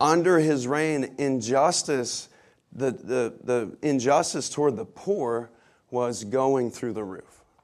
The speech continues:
as well, okay? So, there's this tension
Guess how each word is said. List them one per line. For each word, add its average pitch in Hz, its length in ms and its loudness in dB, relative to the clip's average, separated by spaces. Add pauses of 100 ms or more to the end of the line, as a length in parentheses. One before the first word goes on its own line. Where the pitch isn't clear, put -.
(160)
as 101 180 -8
well, 101 300 -10 (180)
okay? 151 280 -4 (680)
So, 160 500 2 (1000)
there's 127 180 -4
this 117 160 -4
tension 123 560 -4